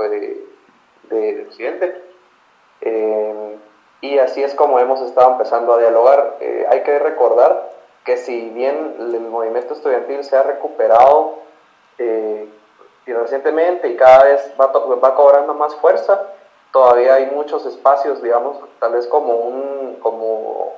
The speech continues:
tal vez como un espacio de convergencia para todas las asociaciones de estudiantes universitarios a nivel nacional. Entonces, sí,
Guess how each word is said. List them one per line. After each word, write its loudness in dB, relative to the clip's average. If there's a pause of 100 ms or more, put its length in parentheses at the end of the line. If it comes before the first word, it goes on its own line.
(100)
tal -2
vez -2
como 0
un -6
espacio -4
de -2
convergencia -2
para 0
todas 6
las -2
asociaciones -6
de -6
estudiantes -8
universitarios -4
a -12
nivel -14
nacional. -4 (400)
Entonces, -2 (1160)
sí, -8